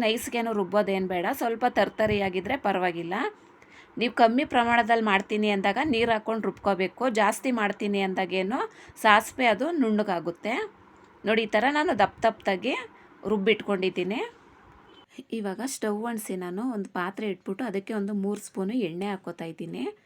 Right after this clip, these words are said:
ಒಂದು ಮೂರು ಸ್ಪೂನು ಕಡಲೆ ಬೀಜ ಹಾಕ್ಕೊಂಡು ಈ ಥರ ನಾವು ಎಣ್ಣೆಯಲ್ಲಿ ಉ-, ಫ್ರೈ ಮಾಡ್ಕೋಬೇಕು ಸ್ವಲ್ಪ. ಇದು ಕಲರ್ ಚೇಂಜ್ ಆಗೋವರೆಗೂ ಕಡಲೆ ಬೀಜ ಗರಿ ಗರಿಯಾಗಿರಬೇಕು, ಆ ಥರ ನಾವು ಫ್ರೈ ಮಾಡ್ಕೋಬೇಕು.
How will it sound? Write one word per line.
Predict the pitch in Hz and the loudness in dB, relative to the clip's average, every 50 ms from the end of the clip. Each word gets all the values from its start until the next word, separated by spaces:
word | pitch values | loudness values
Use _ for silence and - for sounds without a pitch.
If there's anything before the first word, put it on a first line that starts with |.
| _ _ _ _ _ _ _ _ - | _ _ _ _ _ _ _ _ -4
ಒಂದು | 214 220 214 214 | 0 0 2 2
ಮೂರು | 214 226 269 - | 0 0 -4 -6
ಸ್ಪೂನು | - - 202 202 226 247 240 - | -6 -4 -4 -2 -2 -4 -4 -4
ಕಡಲೆ | 185 170 170 202 214 196 | -4 -4 -2 -4 -4 -4
ಬೀಜ | 214 202 - 202 185 | -4 -6 -6 -6 -6
ಹಾಕ್ಕೊಂಡು | 170 165 - 175 175 175 180 233 254 | -8 -8 -8 -8 -8 -6 -6 -6 -6
ಈ | 202 - | -4 -4
ಥರ | 196 208 196 190 | -6 -4 -4 -4
ನಾವು | 185 175 175 175 | -4 -4 -6 -6
ಎಣ್ಣೆಯಲ್ಲಿ | 170 175 185 190 180 180 226 269 240 196 | -6 -4 -4 -4 -4 -4 -4 -4 -4 -4
ಉ-, | 180 - - _ _ _ - - | -6 -8 -12 _ _ _ -6 -2
ಫ್ರೈ | 202 190 202 208 202 | 0 0 2 0 0
ಮಾಡ್ಕೋಬೇಕು | 185 185 - 185 170 170 160 - - 170 - | -2 -6 -8 -10 -10 -8 -10 -12 -12 -14 -10
ಸ್ವಲ್ಪ. | - 170 156 151 - - 196 233 359 427 - _ _ _ _ _ _ _ _ _ _ - 196 | -10 -10 -10 -10 -10 -8 -6 -6 -6 -6 -8 _ _ _ _ _ _ _ _ _ _ -6 -2
ಇದು | 208 247 247 - | -2 -2 -2 0
ಕಲರ್ | 220 185 190 202 226 - - - | 0 0 2 2 0 -2 -4 -6
ಚೇಂಜ್ | 190 190 202 214 208 208 196 | -4 -2 -2 -2 -2 -2 -4
ಆಗೋವರೆಗೂ | 190 - 185 180 180 170 165 165 202 247 254 - | -4 -6 -6 -6 -6 -6 -6 -6 -6 -6 -4 -4
ಕಡಲೆ | 185 170 170 196 202 196 | -6 -4 -4 -4 -4 -4
ಬೀಜ | 202 190 - 196 185 170 | -6 -6 -6 -6 -6 -4
ಗರಿ | 185 175 175 175 196 | -4 -4 -4 -2 -2
ಗರಿಯಾಗಿರಬೇಕು, | 190 190 190 185 180 175 170 165 170 - - - 165 156 - _ - 220 285 415 415 - _ _ _ _ 170 180 | -2 -2 -2 -4 -4 -6 -8 -10 -10 -10 -8 -10 -10 -10 -10 _ -8 -6 -6 -8 -10 -12 _ _ _ _ -4 -2
ಆ | 190 190 190 | -2 -2 -4
ಥರ | 190 185 185 180 175 | -6 -6 -4 -6 -6
ನಾವು | 175 180 240 269 - | -6 -6 -8 -6 -6
ಫ್ರೈ | 196 185 185 180 185 | -4 -4 -4 -4 -6
ಮಾಡ್ಕೋಬೇಕು. | 180 170 - - 170 165 160 160 - - _ - | -8 -10 -10 -10 -10 -10 -10 -12 -12 -14 _ -10